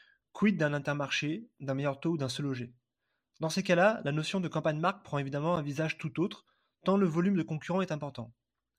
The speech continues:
Deux recommandations. Bien protéger l'utilisation de son nom de marque auprès de Google afin d'empêcher son usage pour tout concurrent au sein de ses annonces. Et ne pas hésiter à contacter ses concurrents en direct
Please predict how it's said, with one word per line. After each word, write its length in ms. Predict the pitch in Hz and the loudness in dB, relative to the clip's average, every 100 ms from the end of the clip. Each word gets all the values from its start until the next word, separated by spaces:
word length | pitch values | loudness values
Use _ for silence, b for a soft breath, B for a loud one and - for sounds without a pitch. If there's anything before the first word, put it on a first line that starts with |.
| _ _ _ | _ _ _
Deux 180 | 135 156 | -2 2
recommandations. 680 | 190 190 165 156 143 123 110 - _ _ _ _ _ _ - | 4 4 2 0 -2 -6 -10 -16 _ _ _ _ _ _ -4
Bien 160 | 139 | 0
protéger 400 | 196 190 185 170 | 2 2 2 2
l'utilisation 480 | 202 196 160 156 185 | 2 0 -2 -2 -2
de 80 | 165 | -4
son 140 | 131 | -4
nom 120 | 147 156 | -4 -2
de 80 | |
marque 260 | 160 165 - | 0 -2 -4
auprès 240 | - 143 151 | -12 -6 -4
de 80 | 139 | -2
Google 320 | 139 147 151 | -4 -2 -2
afin 220 | 127 135 | -2 -4
d'empêcher 420 | 135 147 139 156 | -4 -4 -4 -6
son 180 | 147 135 | -6 -4
usage 440 | 131 143 147 - b b b b | -2 0 0 -2 b b b b
pour 140 | - | -8
tout 80 | 123 | -4
concurrent 460 | 160 156 - 156 151 | -2 -4 -2 0 0
au 80 | 139 | 0
sein 100 | 135 | -6
de 60 | |
ses 160 | 123 123 | -4 -4
annonces. 440 | 117 175 220 - _ _ _ _ _ _ _ | -2 -4 -6 -12 _ _ _ _ _ _ _
Et 200 | 175 214 | 6 8
ne 160 | 220 156 | 8 2
pas 160 | 156 202 | 4 4
hésiter 260 | 180 175 | 4 2
à 60 | 196 | 2
contacter 380 | 180 165 156 202 | 2 -2 -2 -4
ses 120 | 160 | -4
concurrents 560 | 160 160 - 135 220 - b b b | -6 -4 -4 -2 -4 -8 b b b
en 120 | - 220 | 4 4
direct 460 | 180 143 190 - | 4 2 -2 -8